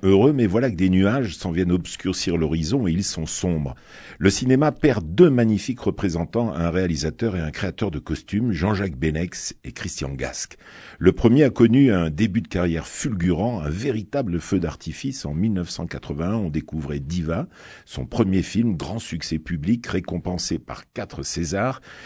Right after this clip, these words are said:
Suivirent La Lune dans le caniveau, qui connut les fastes de la Croisette, et surtout trente-sept deux le matin, sorti en quatre-vingt-six,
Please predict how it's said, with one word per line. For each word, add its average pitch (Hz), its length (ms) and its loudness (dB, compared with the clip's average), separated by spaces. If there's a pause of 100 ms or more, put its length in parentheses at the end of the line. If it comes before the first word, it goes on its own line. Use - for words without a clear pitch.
(140)
Suivirent 117 560 4
La 82 120 2
Lune 110 280 2
dans 92 120 2
le 85 80 0
caniveau, 107 440 2
qui 92 200 -6
connut 87 280 0
les 78 140 -2
fastes - 420 -8
de 65 120 -6
la 73 100 -2
Croisette, - 440 -2
et 104 60 -2
surtout - 480 -6
trente-sept 90 540 -4
deux 78 100 0
le 69 80 -4
matin, 98 400 -4
sorti - 420 -4
en 65 200 -4
quatre-vingt-six, 87 1000 -6